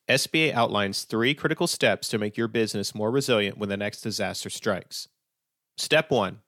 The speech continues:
assess risk. Every business has unique vulnerabilities and weaknesses. Knowing what type of disasters will most likely affect your business can help you return to operations faster. A back-to-business self-assessment can help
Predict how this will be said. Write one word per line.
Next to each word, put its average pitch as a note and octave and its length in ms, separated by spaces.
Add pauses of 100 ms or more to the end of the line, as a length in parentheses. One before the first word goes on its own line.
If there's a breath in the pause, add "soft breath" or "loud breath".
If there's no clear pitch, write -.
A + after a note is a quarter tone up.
(160)
assess B2+ 480
risk. A2+ 400 (600)
Every D3 480
business A#2 440
has A2 200
unique G#2 300
vulnerabilities C#3+ 880
and A2 140
weaknesses. G2+ 600 (440)
Knowing B2 200
what A#2+ 160
type C#3+ 260
of - 40
disasters B2+ 640
will A2 100
most A2+ 240
likely A#2 320
affect A#2 300
your G#2+ 60
business D#3+ 480
can A#2+ 100
help A2+ 240
you C#3 100
return A2+ 440
to A2+ 60
operations G#2+ 600
faster. C#3+ 500 (560)
A - 80
back-to-business D3+ 720
self-assessment C3 760
can A2+ 140
help B2 400